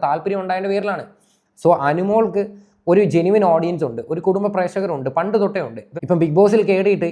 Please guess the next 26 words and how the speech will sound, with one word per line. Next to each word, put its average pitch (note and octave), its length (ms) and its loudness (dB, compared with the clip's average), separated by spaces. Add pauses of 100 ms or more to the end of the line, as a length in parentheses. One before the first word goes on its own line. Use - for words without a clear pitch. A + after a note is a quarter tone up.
ഈ F#3+ 120 0
ഫാൻസ് F#3+ 280 -2
എല്ലാം G3 240 -4
കൂടിയതേ A#3 480 2
ഉള്ളൂ, B2 140 -4 (200)
അല്ല F3 100 0 (100)
കുറഞ്ഞിട്ടൊന്നുമില്ല. G3 680 0 (520)
So D#3+ 140 2
അതുകൊണ്ട് G3+ 300 4
ഇതിൻ്റെ G3+ 240 4
ക്വാളിറ്റിയും G#3 480 2
കാര്യങ്ങളൊക്കെ G3+ 520 2
അളക്കാൻ F3+ 320 -2
നിൽക്കുമ്പോഴത്തേക്ക് F#3+ 680 -6 (120)
ഇതൊക്കെ G3 260 -2
ഒന്ന് F#3 100 -6 (100)
മനസ്സിലാക്കിയിട്ട് G3 640 0
വേണം D#3+ 200 -4
ഇങ്ങനെയുള്ള D#3+ 380 -4
പോസ്റ്റൊക്കെ D3 400 -6
ഇടാനായിട്ട്. A#2 360 -6 (520)
ഒരു G3+ 160 4
ടാസ്ക് G3 340 6
പോലും G3 280 4
അനുമോൾ F#3 320 2
ഇതേവരെ F3 300 2